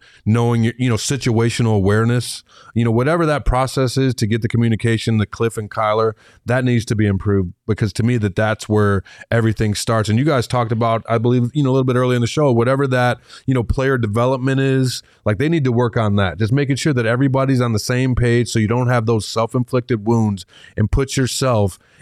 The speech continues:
in, you know, behind the chains and bad situations. Because if you look at that, you know, third down, you know, that, I, I mean,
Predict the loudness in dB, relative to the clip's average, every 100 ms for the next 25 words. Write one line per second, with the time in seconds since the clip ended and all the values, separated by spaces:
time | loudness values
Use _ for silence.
0 | -2 0 2 0 0 0 0 -2 0 0
1 | 0 -2 -2 0 2 2 0 2 2 0
2 | -2 0 0 2 0 -2 -2 0 -2 0
3 | 0 2 -2 -6 -4 -2 -4 -8 _ _
4 | -2 -2 0 0 2 0 2 0 0 0
5 | 0 0 -2 -2 -2 0 2 0